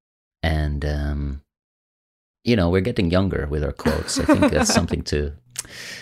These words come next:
Speaker 1: keep in mind. And also, uh, I already sent you a version of this in German,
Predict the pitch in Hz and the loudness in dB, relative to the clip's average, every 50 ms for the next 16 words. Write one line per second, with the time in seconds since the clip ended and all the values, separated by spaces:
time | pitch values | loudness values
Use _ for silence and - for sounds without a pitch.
0 | - - - 123 - - 95 87 90 90 92 92 92 92 98 113 143 156 - - | -12 -4 0 0 2 4 6 6 8 8 8 8 8 8 6 6 6 4 4 6
1 | 95 85 87 90 95 104 - - 90 87 85 - 92 90 95 98 95 98 90 - | 6 8 8 8 6 4 2 2 2 2 4 4 4 6 6 6 6 4 4 4
2 | - 123 131 139 123 - - 92 85 82 80 80 - - 80 80 - - 92 92 | 4 4 4 2 2 0 0 2 2 2 2 0 -2 -2 -4 -2 0 2 2 2
3 | 87 85 82 80 80 - 85 78 - - 76 73 73 - - 101 104 90 76 76 | 2 2 0 -2 -2 -2 -2 -2 0 0 0 0 0 0 2 2 2 2 2 0
4 | 90 - | -2 -4